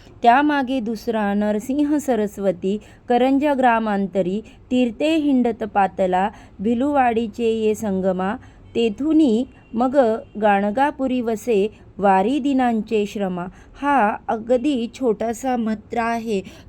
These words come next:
तो तुम्हाला ज्या वेळेस वेळ मिळेल किंवा जेवढ्या तुमच्याकडून होईल तेवढ्या वेळेस तुम्हाला तो पठण करायचा आहे. मग तुम्ही अकरा वेळा करा, एकवीस वेळा करा किंवा एकशे आठ वेळा करा, पण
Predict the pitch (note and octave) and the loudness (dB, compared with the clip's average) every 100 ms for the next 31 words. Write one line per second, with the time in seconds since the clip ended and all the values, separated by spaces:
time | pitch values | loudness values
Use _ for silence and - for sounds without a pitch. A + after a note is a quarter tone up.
0 | - C#4+ B3 A3 B3+ A#3 A#3 A#3 G#3 G3 | -6 0 0 0 -2 -2 0 0 2 0
1 | - - - - - G3 B3 C#4+ D#4 C#4+ | -4 -20 -20 -20 -6 2 4 4 2 2
2 | A#3 A3 G#3 F#3+ A#3 C4 C4+ B3 G#3 F#3+ | 2 -2 -6 2 4 6 4 2 0 0
3 | G3 - - - B3+ C4 A3+ G#3+ G#3+ A3 | -4 -14 -12 -6 0 2 2 2 2 4
4 | G#3+ C4 C4+ B3+ A3+ C4 B3+ B3+ A3+ A#3 | 2 0 -2 -2 -2 -2 -2 -2 0 -2
5 | C4 - - - B3 A#3+ A3 A3+ - A#3 | -4 -10 -14 -2 0 2 -2 -2 0 2
6 | G#3+ A#3+ B3+ A#3+ A#3+ A#3 A3 A3 G#3+ A3+ | 2 2 2 0 -2 -4 -6 -4 -4 -4
7 | A3 A3 F#3 G3 G#3 A3 G3 G3 F#3+ G#3+ | -4 -4 -2 -2 -2 -2 -2 -2 -2 -4
8 | G#3 G#3 G#3+ A#3 A3+ A3+ G#3 A3+ G#3+ A3 | -2 -2 -4 -4 -4 -4 -6 0 0 2
9 | A3 G#3+ A3+ A3 A3 G3+ G3 A#3 B3+ B3+ | 0 -2 -4 -4 -4 -6 -4 -8 -6 -4
10 | B3 A#3 A3+ G#3+ G#3 B3+ C#4 - A3+ - | -2 -4 -4 -6 -4 -4 -4 -4 -6 -4
11 | F#3 - G#3+ G3+ G#3 G#3 G3+ G#3 G#3+ F#3 | -6 -2 0 0 0 -2 -2 -4 -4 -4
12 | F3 - - - B3 B3+ | -6 -10 -20 -6 0 0